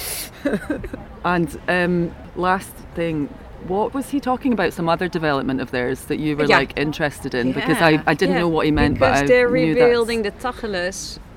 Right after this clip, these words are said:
Speaker 2: And this is
Speaker 1: Yeah, this, this super famous squat
Speaker 2: Ah, yeah,
Speaker 1: in
Speaker 2: yeah, yeah. That's what I
Speaker 1: Oranjestrasse.
Speaker 2: thought, but I would, yeah.
Speaker 1: And, uh,
Speaker 2: Did we not walk past this before?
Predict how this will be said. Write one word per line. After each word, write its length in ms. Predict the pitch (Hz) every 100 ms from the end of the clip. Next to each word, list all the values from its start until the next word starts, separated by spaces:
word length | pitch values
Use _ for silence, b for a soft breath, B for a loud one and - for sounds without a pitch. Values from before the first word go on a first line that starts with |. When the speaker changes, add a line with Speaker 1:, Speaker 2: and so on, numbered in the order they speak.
| -
Speaker 2:
And 100 | 160
this 180 | 170 -
is 180 | 170 - - - -
Speaker 1:
Yeah, 180 | 190 143
this, 140 | 180 -
this 160 | 214
super 460 | - - - 233 220
famous 420 | - 196 196 190
squat 400 | - - 196 190
Speaker 2:
Ah, 140 | 190 165
yeah, 180 | 165
Speaker 1:
in 180 | 156 143
Speaker 2:
yeah, 240 | 139 123 190
yeah. 200 | 202 165
That's 200 | 165 -
what 140 | 135
I 40 |
Speaker 1:
Oranjestrasse. 80 | 160
Speaker 2:
thought, 260 | 151 139 151
but 100 | 139
I 40 | 135
would, 120 | 143
yeah. 240 | 147 139 131 127 - - -
Speaker 1:
And, 340 | 175 170 170
uh, 400 | 165 143 160 139
Speaker 2:
Did 100 | 175
we 80 | 185
not 140 | 208 190
walk 180 | 180
past 280 | - 170 165
this 140 | 156 143
before? 760 | 160 - 160 147 110 113 127